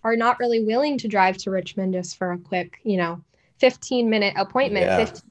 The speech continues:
Speaker 1: minute spray tan. So it's all, it's really something to look at. I kind of weighed the options at first. I was like,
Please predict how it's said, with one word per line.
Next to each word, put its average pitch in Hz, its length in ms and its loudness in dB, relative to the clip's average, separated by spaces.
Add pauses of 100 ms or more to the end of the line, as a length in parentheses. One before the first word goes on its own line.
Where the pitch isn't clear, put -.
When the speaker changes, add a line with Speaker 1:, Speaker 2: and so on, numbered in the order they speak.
Speaker 1:
minute 190 200 -20
spray 277 300 -2
tan. 196 340 -2
So 190 320 2 (360)
it's 269 240 2
all, 269 220 2
it's 269 160 -4
really 403 200 2
something 269 360 0
to 226 120 -2
look 208 220 0
at. 185 160 2
I 185 100 2
kind 196 260 -2
of 190 120 0
weighed 185 260 0
the 185 120 0
options 180 420 0
at 180 200 0
first. 185 300 0
I - 40 -20
was - 100 -20
like, - 140 -20